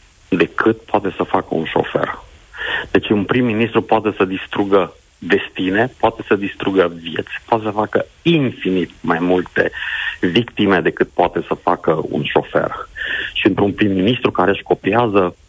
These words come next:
teza de doctorat, dați-mi voie să n-am încredere. Deci eu n-aș avea încredere în mi-,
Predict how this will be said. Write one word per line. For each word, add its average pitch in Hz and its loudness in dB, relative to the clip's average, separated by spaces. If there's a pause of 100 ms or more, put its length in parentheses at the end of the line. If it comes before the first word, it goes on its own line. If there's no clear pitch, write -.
(100)
teza 104 2
de 87 -2
doctorat, 87 0
dați-mi 98 -2
voie 87 2
să - 0
n-am 82 0
încredere. - -6 (500)
Deci 104 2
eu 107 4
n-aș 123 -2
avea 120 2
încredere 110 0
în 107 -2
mi-, - -2